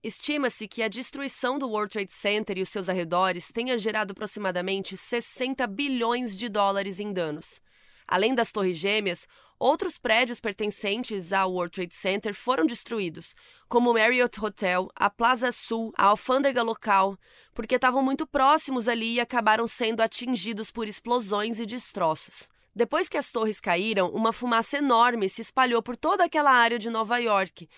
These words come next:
e milhares de pessoas tiveram que sair correndo à procura de abrigo. Aconteceu muita intoxicação e inalação de fumaça, fazendo com que mais gente ainda precisasse ir para hospitais.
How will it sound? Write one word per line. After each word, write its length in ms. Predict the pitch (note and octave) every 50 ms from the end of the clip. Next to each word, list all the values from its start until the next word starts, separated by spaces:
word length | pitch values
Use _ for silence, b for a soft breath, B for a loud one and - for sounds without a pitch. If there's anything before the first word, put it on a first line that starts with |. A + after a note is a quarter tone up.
| B B B B B
e 80 | A#3
milhares 560 | B3 C#4 D4 C4+ C4 B3+ A#3+ B3+ D4 D4+ C#4+ A3+
de 80 | C4+
pessoas 440 | - A#3+ A3+ A3 - A3+ A3 A3+ -
tiveram 320 | - A3+ G#3 G#3+ G#3 A3
que 80 | A3 -
sair 220 | - - A3 G#3+
correndo 480 | - - C4+ C#4 C#4 C#4 A#3 A3 A3+ A#3
à 60 | A3+
procura 360 | - A3+ A3 - - G#3+ G#3+
de 120 | G#3 G3 A3+
abrigo. 420 | A3 G3+ F#3 E3 D#3+ D3+ D3+ D3 - b b b b b b b b b
Aconteceu 520 | - G3+ - A#3+ A3+ A#3+ A#3+ - - C4 B3+
muita 480 | B3+ B3+ C4 C4+ D4 D4+ D4 C#4+ C4+
intoxicação 1040 | B3+ B3 B3 A#3 A3 - - A#3+ - - A3+ G3+ - - - A3+ G#3+ G#3+ G#3+ A3 A3
e 200 | - A3 A3+ A#3
inalação 580 | A#3+ A#3+ A3+ A3+ A#3 A#3+ A#3 - - A#3 A#3 A#3+
de 100 | A#3 A3
fumaça, 600 | - B3 B3 A#3+ A3+ G#3 G3+ G3+ - - F3+ D#3 b b b b b
fazendo 340 | - - G#3+ G#3 A#3+ B3+ B3+
com 140 | - C4 B3+
que 100 | B3+ B3+
mais 300 | B3 B3 C4 E4 F4+ B3+
gente 260 | C#4+ C#4 C4+ - C4
ainda 400 | A3+ G3 F#3+ A3 C4 C#4 A3+ G#3
precisasse 600 | - - A3 - - A#3+ A3 A3 G#3+ - - C4
ir 140 | B3 A3 G#3+
para 120 | - G#3 G#3+
hospitais. 680 | G#3+ - - G#3 - - F#3+ D#3 D3 D#3+ - -